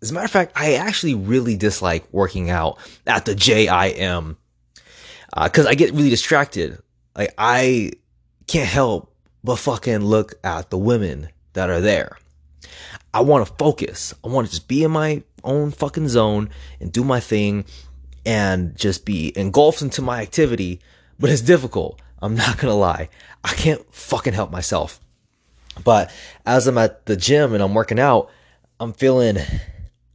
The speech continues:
uh, like, fear kicks in. I start to feel afraid. I have sixty-seven days until I move to Europe. And I'm s-,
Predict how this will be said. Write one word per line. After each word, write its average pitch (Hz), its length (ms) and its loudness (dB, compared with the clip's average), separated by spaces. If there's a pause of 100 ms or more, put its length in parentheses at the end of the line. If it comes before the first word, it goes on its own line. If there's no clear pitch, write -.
(100)
uh, 127 160 -10
like, 113 180 -8
fear 147 460 2 (840)
kicks - 300 -2
in. - 300 -4 (1600)
I - 80 -10
start - 280 2
to 123 80 -4
feel 117 260 0
afraid. 98 580 -2 (1700)
I 135 100 2
have 127 140 2
sixty-seven 127 840 0
days 104 560 0 (180)
until 117 340 -4
I 110 100 2
move 107 240 -2
to 107 100 -4
Europe. 95 440 -2 (3000)
And 120 160 0
I'm 101 100 -2
s-, - 280 -6